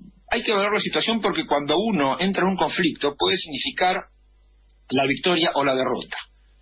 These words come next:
¿Mm? Por eso es muy importante conocer cada detalle y saber manejar la situación. Hay que tener, en el,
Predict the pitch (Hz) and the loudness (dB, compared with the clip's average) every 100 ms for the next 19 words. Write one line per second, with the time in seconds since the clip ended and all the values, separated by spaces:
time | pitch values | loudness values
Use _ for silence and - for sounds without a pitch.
0 | - 90 113 - _ - _ _ - 147 | -12 -8 -8 -12 _ -20 _ _ -2 0
1 | 175 170 - 175 233 226 - - 156 151 | 2 0 0 2 2 2 -2 -6 -2 0
2 | 151 190 190 175 139 139 135 160 - 202 | 0 2 0 0 0 0 0 -2 0 2
3 | 185 143 123 139 117 139 131 156 165 151 | 2 2 2 2 2 -2 0 2 2 0
4 | 120 127 120 107 - - - - - _ | 0 0 0 -2 -6 -8 -8 -10 -18 _
5 | _ _ _ _ _ _ _ _ - 233 | _ _ _ _ _ _ _ _ -2 -2
6 | 233 196 196 226 - - _ _ _ _ | 0 0 2 0 -2 -12 _ _ _ _
7 | - 151 147 131 120 117 90 76 | -10 -4 0 0 2 0 0 -2